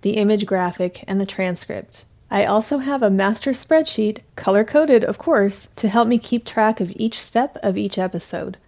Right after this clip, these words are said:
I have tabs on that sheet for planning, content, topic ideas, potential guests, and more.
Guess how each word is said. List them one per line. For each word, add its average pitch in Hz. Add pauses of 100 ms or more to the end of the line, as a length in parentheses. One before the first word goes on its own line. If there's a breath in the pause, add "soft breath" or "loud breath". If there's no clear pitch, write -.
(100)
I -
have 214
tabs 320
on 202
that 190
sheet 196
for 180
planning, 226
content, 202
topic 202
ideas, 202
potential 190
guests, 185
and 180
more. 196